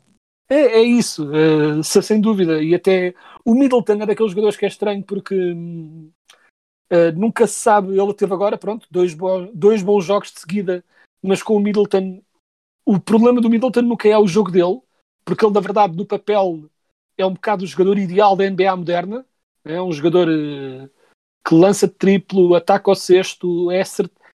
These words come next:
é certinho a jogar, defende bem. O problema dele é sempre a consistência. É, nunca se sabe muito bem que Middleton é que se vai ter de jogo para jogo. Mas é também importante para os Bucks.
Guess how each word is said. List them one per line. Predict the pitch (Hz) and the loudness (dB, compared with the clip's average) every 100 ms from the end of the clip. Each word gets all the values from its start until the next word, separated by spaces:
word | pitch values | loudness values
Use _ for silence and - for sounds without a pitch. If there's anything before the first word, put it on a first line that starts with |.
| _ | _
é | 190 | -2
certinho | 190 196 190 214 214 208 | -2 -2 -6 -2 -2 -2
a | 190 | -4
jogar, | 160 160 185 202 | -4 0 4 4
defende | 202 190 - - 208 170 | 2 -4 -8 -4 -4 -2
bem. | 175 190 208 226 _ _ _ _ - | -2 -2 -2 -8 _ _ _ _ -10
O | |
problema | 185 220 226 | -4 0 0
dele | 226 247 | 2 0
é | |
sempre | - 254 233 220 | 0 -6 -6 -8
a | 202 | -6
consistência. | 220 - - 156 - 143 _ _ _ _ _ | -10 -12 -12 -14 -12 -20 _ _ _ _ _
É, | 151 156 151 151 151 147 | -4 0 0 0 -4 -8
nunca | 147 165 180 196 | -6 -4 0 0
se | |
sabe | - 208 196 | 2 0 0
muito | 196 | -4
bem | 165 214 | -2 -4
que | - | -2
Middleton | 190 214 208 202 | -4 -2 -4 -4
é | 208 | -6
que | - | -6
se | |
vai | 196 | -6
ter | 190 214 208 208 - _ _ _ _ - | -4 0 0 0 -16 _ _ _ _ -12
de | |
jogo | 151 208 - | 2 2 2
para | 196 | 0
jogo. | 170 147 151 127 127 _ _ _ _ | 0 0 -6 -8 -18 _ _ _ _
Mas | - 180 175 | -4 0 0
é | 196 | -2
também | 202 214 208 208 | 0 -2 0 -2
importante | 214 196 - 208 202 | -4 -8 -2 -2 0
para | - 202 | -2 0
os | 196 | 0
Bucks. | 208 208 214 - - | 0 0 0 -6 -20